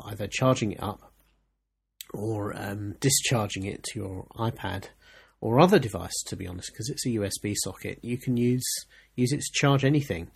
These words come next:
Uh, the battery's pretty large. It will pretty much completely recharge an iPad from flat. Uh, it has one of these,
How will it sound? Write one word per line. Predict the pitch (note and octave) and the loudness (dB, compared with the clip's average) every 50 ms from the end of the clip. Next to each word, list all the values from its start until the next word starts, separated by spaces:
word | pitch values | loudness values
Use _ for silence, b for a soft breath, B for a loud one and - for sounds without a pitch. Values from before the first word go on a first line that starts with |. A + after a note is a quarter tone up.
| B B B B B B B B | B B B B B B B B
Uh, | B A2 A2 A2 A2+ | B -2 -2 0 0
the | A2 A#2 | 0 2
battery's | - D3+ E3+ G3 G#3 F#3+ - - | 6 6 8 8 8 6 4 2
pretty | - - D#3+ D3 C#3+ C3+ | 2 2 4 6 6 6
large. | A#2+ A#2+ A#2+ B2+ B2 A#2 G#2 F#2+ F#2 F2+ - - | 8 8 6 6 4 4 2 0 0 -2 -2 -4
It | C3+ - | -4 -2
will | A#2 A#2+ A2+ A2+ B2+ C#3+ _ _ _ _ - | 0 0 0 -2 -6 -12 _ _ _ _ -14
pretty | - - D#3+ D#3 C#3 - C#3 | -6 -4 -4 -2 0 0 2
much | C3+ B2+ A#2+ A2+ - - - - - - - - _ _ | 4 4 2 2 0 -4 -6 -6 -6 -6 -10 -14 _ _
completely | - - B2 A#2 - - - - C3 C3 B2+ B2+ - - A#2 | -6 -6 -6 -6 -6 -10 -4 0 2 2 2 0 0 0 2
recharge | A2+ A#2 A2+ G#2+ - - A#2 G#2 G#2 - - | 2 4 2 0 0 0 0 0 -2 -2 -4
an | A2 | -4
iPad | G2+ G2+ G2 - - G#2 G2+ - | -4 -4 -6 -6 -6 -8 -8 -8
from | - - G2+ G2 | -8 -10 -10 -10
flat. | - - - A2 F#2+ F2+ F2 - - - - _ B B B B B B B B B - | -10 -6 -6 -6 -6 -6 -10 -12 -16 -18 -20 _ B B B B B B B B B -6
Uh, | G#2+ | -6
it | G2+ G#2+ | -4 -2
has | A2 C3 C3 A#2+ - | 2 2 2 2 4
one | B2+ A#2+ A2 | 0 0 0
of | G#2+ G2+ | 0 -2
these, | - G2+ G2+ G2 F#2+ | -2 -2 -2 0 0